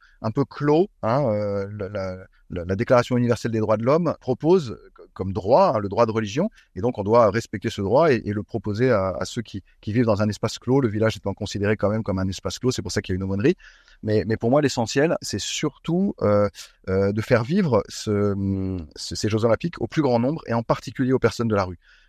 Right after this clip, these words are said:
Euh, vraiment, je me suis mis, je me suis donné ça comme mission avec Holy Games, de pouvoir obtenir des places pour les personnes de la rue, de pouvoir organiser des fan zones,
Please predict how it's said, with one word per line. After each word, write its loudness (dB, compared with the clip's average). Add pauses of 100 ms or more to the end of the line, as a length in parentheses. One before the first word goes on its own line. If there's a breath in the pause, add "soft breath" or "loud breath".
(120)
Euh, -2
vraiment, 2
je -4
me -6
suis -8
mis, 0
je -8
me -4
suis -4
donné 2
ça -2
comme -4
mission -4 (280 soft breath)
avec 0
Holy -2
Games, 2 (240)
de -6
pouvoir 0
obtenir -2
des -4
places 2
pour -4
les 0
personnes -4
de -2
la 0
rue, -2
de -4
pouvoir -2
organiser -4
des -6
fan 2
zones, 2